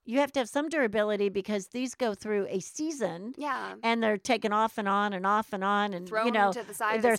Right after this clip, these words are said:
Speaker 1: th-,
Speaker 2: stage
Speaker 1: right.
Speaker 2: and
Speaker 1: The, the costumes, you're actually undressing sometimes, taking, you know, elements of costumes off and throwing them, you know, in a pile someplace.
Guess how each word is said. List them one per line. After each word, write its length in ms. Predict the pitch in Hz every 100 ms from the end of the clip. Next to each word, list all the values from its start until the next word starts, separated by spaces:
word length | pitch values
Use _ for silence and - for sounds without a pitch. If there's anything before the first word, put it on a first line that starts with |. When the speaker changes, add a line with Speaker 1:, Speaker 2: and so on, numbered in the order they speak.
| 220
Speaker 1:
th-, 60 | 220
Speaker 2:
stage 240 | 226 226
Speaker 1:
right. 260 | 226 196 175
Speaker 2:
and 160 | 156
Speaker 1:
The, 100 | 202 185 202 90 139 127
the 180 | 202 190
costumes, 600 | - 220 214 240 208 185
you're 220 | 185 185
actually 380 | 180 202 - 190
undressing 640 | - 208 180 196 - 208 190
sometimes, 520 | 202 190 196 180 -
taking, 360 | 202 - 185 - _
you 120 | - 185
know, 200 | 151 - - - _ -
elements 420 | 214 214 190 214
of 80 | -
costumes 440 | 208 202 220 185
off 200 | 190 190 190
and 120 | 165
throwing 320 | 202 196 202
them, 360 | 196 180 180 - _
you 120 | 208
know, 140 | 185 175
in 100 | 208 185
a 40 |
pile 420 | - 233 262 208
someplace. 640 | - 185 - - - -